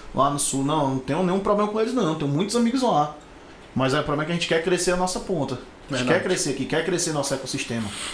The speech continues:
Speaker 2: É engraçado,
Speaker 1: Até
Speaker 2: né? É interessante você tá dizendo. A gente tem muito cliente lá, tá? Em São
Speaker 1: Não,
Speaker 2: Paulo,
Speaker 1: tô
Speaker 2: Rio. Aí o inverso, né? Eles de lá vêm pro-, procurar a gente,
Speaker 1: Mas
Speaker 2: sabe
Speaker 1: é
Speaker 2: por quê? Atendimento. É o grande diferencial, né?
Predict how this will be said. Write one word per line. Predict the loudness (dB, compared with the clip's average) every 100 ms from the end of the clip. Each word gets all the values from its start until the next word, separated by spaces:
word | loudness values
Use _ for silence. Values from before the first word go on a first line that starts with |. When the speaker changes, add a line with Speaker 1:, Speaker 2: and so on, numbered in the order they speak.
| -6 0
Speaker 2:
É |
engraçado, | 2 4 6 6 4 2
Speaker 1:
Até | 0
Speaker 2:
né? | 0 0 -2
É | -2
interessante | 0 0 0 0
você | 0
tá |
dizendo. | 0 0
A | 0
gente | -2 -2
tem | -2
muito | -2 -4
cliente | -4 -2 0
lá, | 0 0
tá? | -2 -2 -8 -4
Em |
São | 2 4
Speaker 1:
Não, | 6
Speaker 2:
Paulo, | 8 10 10 10
Speaker 1:
tô | 6
Speaker 2:
Rio. | 4 4 4 2 2
Aí | 4
o | 4
inverso, | 4 6 4 4
né? | 2
Eles | 2 -2 0
de | 2
lá | 4 4
vêm | 2 0
pro-, | -2
procurar | -2 -4 0 4
a | 2
gente, | 4
Speaker 1:
Mas | 4
Speaker 2:
sabe | 6
Speaker 1:
é | 4
Speaker 2:
por | 2
quê? | 2 2
Atendimento. | -2 0 0 0 0 0 0 -4 -12 -14 -14 -14 -6 2
É |
o | 2
grande | 4 2
diferencial, | 2 2 2 2 2 2
né? | 0 -2